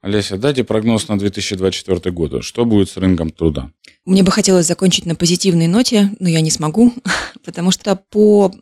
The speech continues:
Speaker 2: прогнозам большинства демографов в двадцать четвёртом году мы ожидаем самый низкий прирост населения за последние десять лет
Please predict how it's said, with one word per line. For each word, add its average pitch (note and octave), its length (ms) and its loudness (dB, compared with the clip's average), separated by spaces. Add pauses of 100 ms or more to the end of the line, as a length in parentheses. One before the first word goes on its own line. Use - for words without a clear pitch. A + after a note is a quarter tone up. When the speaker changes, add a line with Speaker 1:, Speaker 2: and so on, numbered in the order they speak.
(120)
Speaker 2:
прогнозам F#3 640 4
большинства F3+ 480 0
демографов F#3 720 2
в D#3 80 -18
двадцать F3 260 0
четвёртом F#3+ 400 -4
году D#3+ 260 0
мы G3+ 160 6
ожидаем F3 440 2
самый A3+ 380 4
низкий G3 380 2
прирост E3 400 -4
населения E3+ 760 2
за E3 240 -2
последние D3+ 840 -4
десять D#3 320 -4
лет G#3 300 -6